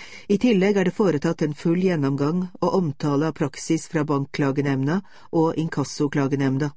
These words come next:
Endelig inneholder boken en rekke ajourførte statistikker som gir et bilde av den økonomiske utviklingen de senere år. Fremstillingen har en fyldig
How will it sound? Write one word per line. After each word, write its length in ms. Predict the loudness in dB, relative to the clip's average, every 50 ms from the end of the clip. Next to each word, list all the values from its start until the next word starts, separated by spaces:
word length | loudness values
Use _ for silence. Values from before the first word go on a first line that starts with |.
| -12 -20 -20 -20 -20 -20 -20 -20 -20 -20 -20 -20 -20 -20 -20 -20 -20 -20 -20 -20 -20 -20 -20 -20 -20 -20 -20 -4 0
Endelig 360 | 2 2 4 4 4 4 4 4 2
inneholder 340 | 2 2 2 2 2 0
boken 400 | 0 0 0 -2 0 -2 -2 -2
en 140 | -2 -2 -2 -2
rekke 320 | -2 -2 -4 -4 -2 -2
ajourførte 760 | -2 -2 -2 -2 0 0 -2 -2 -2 -2 -2 -2 -2 -2 -4 -4
statistikker 760 | -2 -2 -4 -4 -4 -6 -4 -4 -4 -4 -4 -2 -2 -2 -2 -2 -8 -18 -20 -20 -6
som 160 | -4 0 0
gir 160 | 2 2 2 2
et 140 | 0 0
bilde 380 | 0 0 2 2 0 0 0 0
av 100 | 0 2
den 100 | 0 0
økonomiske 640 | -2 -2 -2 -2 0 -2 -2 -2 -2 -2 -2 -2 -2 -2
utviklingen 560 | -2 -2 -4 -2 -2 -2 -2 -2 0 -2 -2
de 100 | -2 -4 -2
senere 440 | -2 0 0 0 0 -2 0 0
år. 180 | 0 -2 -2 -4 -10 -20 -20 -20 -20 -20 -20 -20 -20 -20 -20 -20 -20 -20 -20 -20 -20 -20 -20 -20 -20 -6 -2 0
Fremstillingen 640 | 2 2 2 2 2 2 2 4 4 4 4 4 2
har 100 | 2 2
en 140 | 2 0 0
fyldig 640 | 0 0 0 0 0 -2 0 2 2 2 2 0